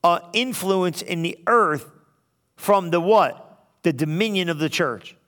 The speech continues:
It's an attitude of the heart, becomes a revelation of the heart, becomes an understanding in the heart,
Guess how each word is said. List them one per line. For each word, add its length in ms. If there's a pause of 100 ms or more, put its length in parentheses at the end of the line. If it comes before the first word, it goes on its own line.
(380)
It's 180
an 220
attitude 560
of 80
the 80
heart, 500 (220)
becomes 300
a 20
revelation 760
of 120
the 100
heart, 400 (160)
becomes 300
an 100 (100)
understanding 640
in 80
the 80
heart, 260